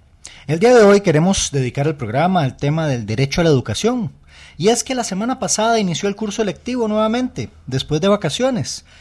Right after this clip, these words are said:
y consideramos importante conversar sobre los niños, niñas y adolescentes a quienes debemos garantizarles este derecho, su derecho a la educación.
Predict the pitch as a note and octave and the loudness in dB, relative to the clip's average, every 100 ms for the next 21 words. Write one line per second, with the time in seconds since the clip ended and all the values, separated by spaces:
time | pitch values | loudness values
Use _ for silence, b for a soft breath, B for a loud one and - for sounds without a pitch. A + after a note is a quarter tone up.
0 | B B G3+ D#3+ F3+ E3+ D#3+ E3+ G#3 G#3+ | B B -4 0 0 0 2 2 0 -4
1 | A3 A3 A3 G3+ F#3 G3 F#3 C#3 B2+ D3 | -6 -6 -4 -4 -4 -10 -8 -8 -6 -8
2 | D3 F3 D#3 B2 B2 D#3 F3 F3 - C#3+ | -8 -8 -8 -6 -6 -8 -8 -12 -10 -8
3 | D#3+ E3 D#3 C#3 G#2+ - D#3+ F#3+ G3+ F#3 | -8 -8 -8 -8 -8 -8 -6 -8 -6 -8
4 | D3 C3 A#2 G#2 G#2+ C#3 E3+ F3+ F3+ F3 | -8 -8 -8 -8 -6 -6 -6 -6 -6 -6
5 | - E3 F3+ G3 - B B D3+ D3 - | -4 -4 -4 -8 -12 B B -2 -2 -2
6 | G3 F#3+ F3+ C#3+ - B2 - b - - | -2 -2 -2 -4 -10 -16 -20 b -14 0
7 | C3+ B2+ D3+ - A2 G2+ F#2+ E2+ - E2 | 2 4 0 -2 -6 -8 -10 -16 -16 -18
8 | E2 | -20